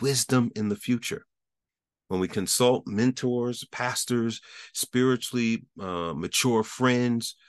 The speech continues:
who have a deep understanding of God's word, it helps us to gain additional wisdom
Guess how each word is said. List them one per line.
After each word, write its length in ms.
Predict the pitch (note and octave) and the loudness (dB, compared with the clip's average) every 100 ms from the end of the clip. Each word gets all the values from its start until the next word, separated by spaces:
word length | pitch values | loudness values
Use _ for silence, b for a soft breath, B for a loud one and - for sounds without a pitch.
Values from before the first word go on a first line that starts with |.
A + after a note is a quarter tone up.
| b - | b -2
who 80 | G#2+ | -2
have 100 | D#2+ | -2
a 60 | |
deep 340 | D2+ - B2+ - | -4 0 0 2
understanding 580 | A#2 A2+ A2 A#2 A2+ A2 | 0 0 0 -2 0 -2
of 100 | F#2+ | -2
God's 320 | G2+ G2 F2 | 0 0 -4
word, 440 | F#2 A2+ A#2 A#2 | -4 0 0 0
it 120 | G#2 F2+ | -4 -8
helps 440 | G#2 C#3 D#3 - | -2 -2 0 -2
us 160 | C3 - | -2 -4
to 120 | A#2+ | -10
gain 540 | G#2 A2 A#2 B2+ B2+ B B B | -4 -2 0 2 0 B B B
additional 640 | F#2 - G2 - B2+ A#2 G#2+ | -16 -8 -4 -2 -2 -2 -4
wisdom 760 | G2+ A2 G2+ G2+ F#2+ F#2+ F#2 | -2 -4 -2 -4 -4 -4 -8